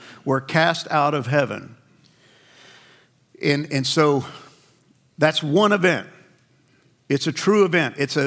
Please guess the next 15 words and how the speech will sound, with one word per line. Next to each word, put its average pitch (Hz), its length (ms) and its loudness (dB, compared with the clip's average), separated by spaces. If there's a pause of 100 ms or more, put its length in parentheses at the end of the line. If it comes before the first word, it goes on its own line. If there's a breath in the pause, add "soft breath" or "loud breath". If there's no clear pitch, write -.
it's 143 140 -2
an 147 80 0
event 160 320 0
that 165 160 -4
took 165 220 -4
place. 123 540 -2 (640 loud breath)
But 139 240 2
his 139 240 -2
casting 180 520 0
into 143 240 0
Sheol 151 680 0
has 131 260 0
not 147 400 -2
yet 139 260 -2
happened. 147 500 -6